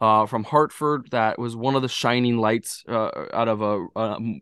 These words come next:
otherwise abysmal season that Hartford had in twenty twenty-three. Um, but another newcomer franchise was able to snap him up. Um, I know that there have also been talks with Columbus Crew about Isaiah Parente.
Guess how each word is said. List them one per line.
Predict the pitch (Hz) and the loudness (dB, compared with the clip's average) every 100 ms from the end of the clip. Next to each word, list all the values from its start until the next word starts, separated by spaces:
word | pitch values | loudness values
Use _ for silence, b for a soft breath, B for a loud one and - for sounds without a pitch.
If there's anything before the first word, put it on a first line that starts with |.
| _ | _
otherwise | 127 127 117 | 2 4 2
abysmal | 110 - 123 120 113 | 0 2 4 4 -2
season | 98 113 107 101 | -6 -4 -4 -4
that | 98 | -6
Hartford | - 107 - 101 | -2 -2 -2 -2
had | 104 104 | 0 0
in | 107 | -2
twenty | 107 107 | -6 -6
twenty-three. | 107 107 104 107 104 b b b _ | -6 -8 -6 -4 -4 b b b _
Um, | 113 107 107 107 101 - _ _ _ _ _ _ - | 2 4 4 2 -4 -10 _ _ _ _ _ _ -2
but | 123 | 2
another | 120 127 123 | 4 4 4
newcomer | 117 120 - 120 113 | 2 0 -2 -2 -4
franchise | 107 110 107 101 104 | -4 -4 -2 -2 -2
was | 107 | -2
able | 104 104 | -4 -4
to | |
snap | 98 - 107 101 | -8 -6 -4 -4
him | - 120 113 | -2 0 2
up. | 110 - b b b _ - | 2 0 b b b _ 0
Um, | 110 110 107 104 107 - B B | 4 6 6 4 -2 -10 B B
I | 123 | -4
know | 117 127 | 2 2
that | 139 131 | 4 2
there | 127 117 | 2 0
have | 92 | 2
also | 113 123 | 0 -2
been | 104 104 | -6 -6
talks | - 104 - | -4 -6 -6
with | - | -16
Columbus | - 104 120 120 - | -8 -2 0 -2 -6
Crew | - 117 | -4 -4
about | 98 87 | -4 -8
Isaiah | 98 82 76 | -10 -10 -10
Parente. | - 104 120 117 123 117 113 | -8 -4 -2 0 4 4 4